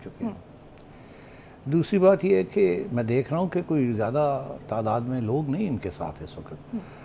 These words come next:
Speaker 1: आ, जो हमारी रिपोर्ट्स हैं वो यही हैं कि किसी वक्त भी दो तीन हज़ार से ज़्यादा लोग नहीं होते। जब ये होते, जब ये बोलना शुरू करते हैं तो फिर एक आध हज़ार बढ़, बढ़ जाते हैं। Otherwise, आ, इस वक्त जो, आ, जहाँ ये हैं इस वक्त, वहाँ कोई आधा किलोमीटर, आ, जो है वो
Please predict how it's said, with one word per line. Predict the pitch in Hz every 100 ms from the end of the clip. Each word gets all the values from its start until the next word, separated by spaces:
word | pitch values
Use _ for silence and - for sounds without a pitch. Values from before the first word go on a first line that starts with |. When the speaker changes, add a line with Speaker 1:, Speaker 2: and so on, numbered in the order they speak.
| - -
Speaker 1:
आ, | 90 85
जो | 104
हमारी | 101 107 120 147
रिपोर्ट्स | 135 143 151 -
हैं | 151
वो | 147
यही | 143 147 143
हैं | 143
कि | 131 147 131
किसी | - 120 139
वक्त | 123 117
भी | 123 123
दो | 139 120
तीन | 117 123 120
हज़ार | 117 107
से | 95
ज़्यादा | 107 98
लोग | 107 98 95
नहीं | 127
होते। | 107 135
जब | 123 110
ये | 117
होते, | 104 135
जब | 120 113
ये |
बोलना | 110 113 123 143
शुरू | 147 143
करते | 143 - 180
हैं | 135 - - - - -
तो |
फिर | 135
एक | 139 117
आध | 120 95
हज़ार | 101 98 98
बढ़, | 95 101
बढ़ | 101 95
जाते | 92 95 135
हैं। |
Otherwise, | 139 160 160 139 - - - - - - 110
आ, | 104
इस | - -
वक्त | 139 156 127
जो, | 143 139 131 120 120
आ, | 135 - - - - 110 110
जहाँ | 104 104 120
ये | 123
हैं | 98 151 147
इस | -
वक्त, | 113 143
वहाँ | 113 123 120
कोई | 139
आधा | 113 131
किलोमीटर, | 135 127 117 107 104
आ, | - - - - - - 107 98 104
जो | 107
है | 104 117
वो | 151 113 95